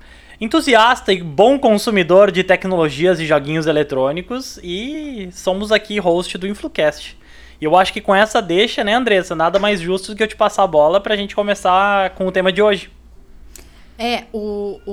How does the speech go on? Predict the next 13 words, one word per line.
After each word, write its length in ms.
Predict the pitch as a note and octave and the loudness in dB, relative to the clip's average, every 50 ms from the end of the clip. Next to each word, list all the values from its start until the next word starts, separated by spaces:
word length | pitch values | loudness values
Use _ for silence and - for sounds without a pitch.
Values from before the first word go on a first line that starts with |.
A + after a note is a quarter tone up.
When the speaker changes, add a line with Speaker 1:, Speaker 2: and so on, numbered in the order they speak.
| G3 G3 G3 F#3 F#3 F#3 | -10 -10 -10 -12 -12 -12
Speaker 2:
o 60 | F#3+ | -12
título, 440 | - - - C4+ D4 D4 - - G#3 | -8 -6 -4 -4 -4 -4 -6 -8 -10
assim, 240 | G3 F#3+ - A#3 A3 | -8 -8 -6 -8 -6
do 100 | G#3+ G3+ | -8 -8
nosso 240 | G3 F#3+ G#3 - A3+ | -10 -10 -8 -10 -10
episódio, 580 | G#3+ - G#3+ G3 F#3 G3 G3 G3+ A3 A3+ B3+ A#3 | -10 -12 -14 -12 -10 -10 -10 -10 -8 -8 -6 -6
né, 160 | G#3+ G3+ G3+ | -6 -8 -8
é 20 | |
Marketing 460 | G#3 G#3+ A3+ - - E4 C4+ - C#4 | -8 -8 -8 -8 -8 -10 -8 -6 -6
de 120 | B3+ B3 C4 | -6 -6 -6
Influência, 640 | A#3 A3+ - A#3 A3 G#3+ A3 B3+ C#4 - - C4 | -8 -8 -8 -8 -6 -4 -4 -4 -4 -4 -6 -8
quando 580 | C4 C4+ - C4+ C#4 D4+ F#4 F#4 F4 F4 F#4 G4 | -8 -4 -2 -2 0 0 -2 -4 -6 -6 -8 -8
utilizar? 720 | C4+ C4 C4+ - C#4 C4 C4+ C4 A3+ G3+ G3 F3 D3+ D3 | -10 -10 -10 -8 -6 -6 -6 -6 -6 -8 -8 -10 -10 -14